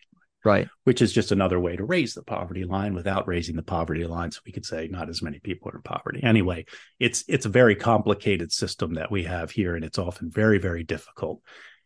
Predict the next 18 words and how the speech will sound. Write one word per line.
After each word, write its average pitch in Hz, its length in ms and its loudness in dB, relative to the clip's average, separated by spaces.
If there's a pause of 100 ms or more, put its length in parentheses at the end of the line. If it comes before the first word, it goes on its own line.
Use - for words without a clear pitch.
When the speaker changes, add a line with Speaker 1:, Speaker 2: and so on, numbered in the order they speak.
(180)
Speaker 1:
uh, 90 260 2 (140)
to, 95 240 4
to - 160 0
make, 98 320 2 (180)
you 101 140 0
know, 90 160 0
substantive, 92 640 -2 (180)
uh, 92 240 -4
you - 80 -14
know, 87 80 -6
s-, - 180 -8 (200)
meaningful 139 920 4
changes. - 560 -8 (560)
And 90 500 -2
I 104 100 -4
think 127 200 2
Kennedy 123 340 6
really 101 540 8